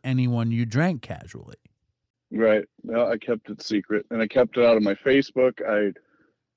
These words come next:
Speaker 2: kept pictures. Yeah, alcohol was never in any pictures on my Facebook.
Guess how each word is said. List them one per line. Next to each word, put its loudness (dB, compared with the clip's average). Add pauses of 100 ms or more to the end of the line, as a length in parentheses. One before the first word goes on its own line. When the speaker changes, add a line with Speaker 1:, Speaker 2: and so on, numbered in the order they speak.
(300)
Speaker 2:
kept 0
pictures. -2
Yeah, 4 (180)
alcohol 2
was -2
never -2 (420)
in -2
any -2
pictures -6
on 0
my -4
Facebook. -6